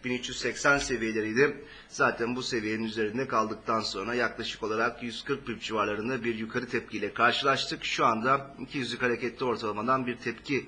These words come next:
yemeye başladı. Bu bin üç yüz seksenin altına inerse tekrar geri çekilmeyle karşılaşabiliriz hızlı bir şekilde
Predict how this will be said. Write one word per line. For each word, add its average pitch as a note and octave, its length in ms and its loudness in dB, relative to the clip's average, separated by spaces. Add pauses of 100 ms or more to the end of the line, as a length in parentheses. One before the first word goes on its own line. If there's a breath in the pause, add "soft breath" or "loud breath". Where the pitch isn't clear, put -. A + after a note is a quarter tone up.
(120)
yemeye G2 340 -4
başladı. C#3+ 500 2 (600 loud breath)
Bu D3+ 120 -2
bin D3 80 4
üç C#3+ 180 0
yüz C3 120 -4
seksenin C#3 360 2
altına B2 300 2
inerse C3 500 4 (140)
tekrar B2+ 340 4
geri A#2+ 260 0
çekilmeyle A2+ 560 -2
karşılaşabiliriz A2+ 800 0
hızlı A2+ 240 -6
bir A#2 80 -2
şekilde A#2 560 2